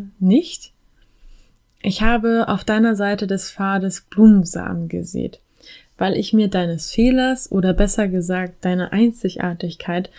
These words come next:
bewusst bin. Nun gießt du sie jeden Tag, wenn wir nach Hause laufen.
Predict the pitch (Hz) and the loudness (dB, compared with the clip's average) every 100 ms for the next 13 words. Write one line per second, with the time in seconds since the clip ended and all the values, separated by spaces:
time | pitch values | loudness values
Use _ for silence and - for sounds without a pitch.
0 | - - 214 180 175 175 - - 185 180 | -16 -2 0 2 0 -2 -6 -10 -8 -8
1 | 170 - - - - 262 311 302 - 240 | -10 -16 -20 -20 2 8 10 10 8 4
2 | 226 - 196 196 170 262 277 254 240 - | 4 -2 -4 -4 0 4 4 4 0 -4
3 | 175 - - _ _ _ - - 190 196 | -8 -8 -10 _ _ _ -10 -2 2 4
4 | 185 180 180 185 - 175 - - - - | 2 0 -2 -4 -6 -8 -8 -8 -8 -10
5 | - - - | -12 -12 -12